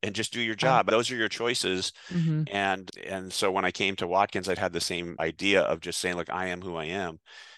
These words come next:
Speaker 1: And I, I think probably I was hired,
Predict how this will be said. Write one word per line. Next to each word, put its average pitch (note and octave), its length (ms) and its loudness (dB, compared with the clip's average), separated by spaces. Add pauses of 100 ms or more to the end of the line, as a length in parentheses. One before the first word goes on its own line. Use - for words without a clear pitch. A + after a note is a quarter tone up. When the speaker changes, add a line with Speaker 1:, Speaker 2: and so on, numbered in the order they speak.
(120)
Speaker 1:
And E2+ 540 -4
I, - 160 -12 (480)
I E2 120 -6
think G2+ 360 0
probably G#2+ 560 2
I A#2+ 40 6
was A#2+ 140 0
hired, A#2 400 -2